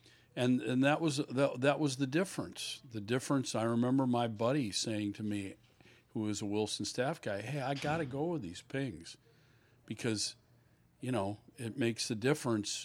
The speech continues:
in that mishit shot that goes in the front bunker or carries, you know, to the front edge and is on the green. It's the difference between me shooting seventy-five and seventy-two."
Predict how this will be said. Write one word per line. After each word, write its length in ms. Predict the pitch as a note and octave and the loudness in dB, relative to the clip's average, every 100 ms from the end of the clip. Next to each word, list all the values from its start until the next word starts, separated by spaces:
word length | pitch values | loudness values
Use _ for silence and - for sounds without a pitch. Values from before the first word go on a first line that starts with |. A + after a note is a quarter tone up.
| - | -8
in 200 | A2 G#2+ | -4 -2
that 240 | G#2+ A2 A2 | 0 0 0
mishit 500 | A2 A2 - A2 - | 0 0 -2 -2 -2
shot 540 | - B2 C3 A#2+ - | -2 0 0 -2 -4
that 180 | - G2+ - _ _ _ - | -2 -2 -4 _ _ _ -2
goes 260 | G#2 G#2 | 0 2
in 100 | A2+ | 0
the 100 | G#2+ | 0
front 300 | G2 G#2+ G2+ | -2 -2 -2
bunker 500 | G#2 G#2+ A2 C#3+ B2+ | 0 -2 -2 -2 -2
or 60 | G2+ | -4
carries, 540 | - A2 G#2 G2+ G2+ - - _ | -4 -2 0 -2 -4 -8 -14 _
you 100 | A2+ | -8
know, 240 | G2 F#2+ G2+ - - | -6 -6 -10 -16 -14
to 100 | - | -10
the 100 | G#2 | -10
front 280 | F#2+ A2+ G2+ | -8 -6 -4
edge 280 | G#2 A2+ C3 | -4 -4 -4
and 160 | A2 G#2 | -4 -4
is 140 | G2 | -4
on 160 | G#2+ G2+ | -4 -4
the 60 | |
green. 320 | G2+ D#3 D#3+ - - - | 0 2 2 -2 -12 -10
It's 100 | - | 0
the 60 | C#3 | 4
difference 420 | A#2 C#3+ D#3 D3+ | 6 8 6 4
between 320 | C3+ - B2+ | 2 4 4
me 120 | B2 A#2 | 6 4
shooting 400 | - B2+ A#2 G#2+ | 2 2 0 0
seventy-five 840 | - A#2 A#2 A#2 A2+ G#2+ G#2 G2 | -2 0 -2 -4 -2 0 0 -4
and 100 | G2 | -6
seventy-two." 720 | - G2+ F#2 F2+ - - E2 | -4 -4 -6 -8 -10 -12 -12